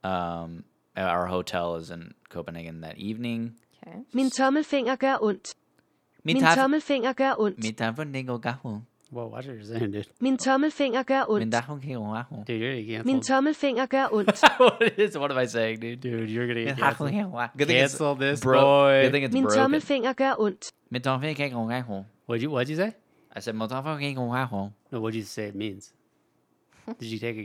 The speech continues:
Speaker 4: guess?
Speaker 1: No. I said,
Speaker 4: Uh,
Speaker 1: "Luckily, I've broken Danish."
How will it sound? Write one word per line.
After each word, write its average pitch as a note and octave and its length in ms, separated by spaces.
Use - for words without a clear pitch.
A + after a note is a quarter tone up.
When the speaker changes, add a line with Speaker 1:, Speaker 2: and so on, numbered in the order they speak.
Speaker 4:
guess? D3+ 200
Speaker 1:
No. A#2+ 140
I A2 80
said, A#2 280
Speaker 4:
Uh, G#2+ 40
Speaker 1:
"Luckily, A2 420
I've F2+ 340
broken F2 560
Danish." E2+ 500